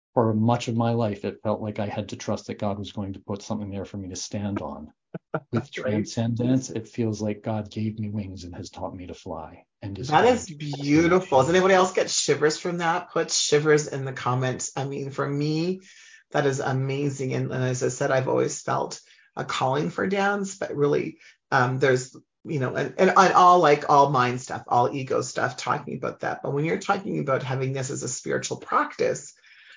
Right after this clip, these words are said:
Speaker 2: um, yeah, Suzanne, right? It's beautiful. I, I feel really, really connected to this. And I, you know, I'm, uh, can't wait for us to take, uh, advantage of this. We have, like, twenty seconds left before the music starts. What would be a twenty second or a five second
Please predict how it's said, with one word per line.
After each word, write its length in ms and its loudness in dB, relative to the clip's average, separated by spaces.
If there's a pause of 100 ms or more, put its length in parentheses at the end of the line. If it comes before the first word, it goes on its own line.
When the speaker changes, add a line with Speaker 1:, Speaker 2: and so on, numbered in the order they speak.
(120)
Speaker 2:
um, 500 2 (500)
yeah, 200 6
Suzanne, 360 0
right? 200 2
It's 160 -4
beautiful. 480 0
I, 260 4
I 140 4
feel 360 -2
really, 540 -2
really 280 2
connected 580 -4
to 80 -16
this. 240 -8
And 100 -4
I, 200 -4
you 120 -6
know, 180 -4
I'm, 280 -4 (160)
uh, 300 -8
can't 320 -6
wait 420 -2 (400)
for 120 2
us 200 2
to 80 -10
take, 280 -6
uh, 160 -4
advantage 500 -4
of 60 -8
this. 220 -8
We 100 4
have, 200 6
like, 160 -2
twenty 280 -2
seconds 440 -4
left 160 -2
before 260 -4
the 80 -6
music 340 -4
starts. 460 -4 (300)
What 180 2
would 140 2
be 120 2
a 80 4
twenty 340 0
second 380 -2
or 120 0
a 60 -2
five 320 2
second 500 -6